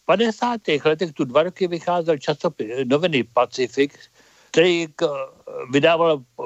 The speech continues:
pán s podobným jménem jako já, jmenoval se Bejček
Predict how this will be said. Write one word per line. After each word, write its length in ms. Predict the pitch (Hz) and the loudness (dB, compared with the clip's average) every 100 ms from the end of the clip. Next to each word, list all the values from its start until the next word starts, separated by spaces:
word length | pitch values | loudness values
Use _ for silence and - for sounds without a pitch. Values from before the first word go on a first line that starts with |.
| - | -2
pán 260 | 143 160 | 0 0
s 60 | - | -4
podobným 500 | - 160 156 156 151 | -4 -2 -2 -6 -6
jménem 260 | 147 151 147 | -6 -4 -4
jako 260 | 143 127 | -4 -2
já, 260 | 120 120 135 | -2 -2 -2
jmenoval 360 | 135 135 143 | -4 0 0
se 180 | 131 131 | 0 -4
Bejček 760 | 110 110 107 - 123 165 - | -4 -6 -8 -4 -2 -2 -4